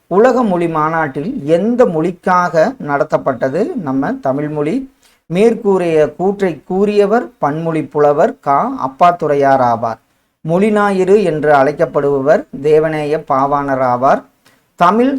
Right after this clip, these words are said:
சொல்வளம் என்னும் கட்டுரை எந்த நூலிலிருந்து எடுக்கப்பட்டது? தேவநேய பாவாணரின் சொல்லாய்வு கட்டுரையிலிருந்து எடுக்கப்பட்டது.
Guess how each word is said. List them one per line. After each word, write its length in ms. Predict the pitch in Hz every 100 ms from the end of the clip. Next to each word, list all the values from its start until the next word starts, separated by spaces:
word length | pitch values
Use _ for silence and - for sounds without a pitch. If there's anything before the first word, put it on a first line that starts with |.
| -
சொல்வளம் 520 | 175 185 180 185 185
என்னும் 320 | 165 156 151
கட்டுரை 560 | 143 135 170 156 226 170
எந்த 380 | 170 220 254 233
நூலிலிருந்து 720 | 175 170 175 165 165 190 247
எடுக்கப்பட்டது? 840 | 156 143 139 139 127 127 139 131
தேவநேய 460 | 120 143 151 151 147
பாவாணரின் 800 | 135 139 135 139 139 135 135 240 269
சொல்லாய்வு 560 | 151 160 190 185 170 165
கட்டுரையிலிருந்து 680 | 151 131 151 143 135 135 147
எடுக்கப்பட்டது. 840 | 147 135 147 143 135 131 135 -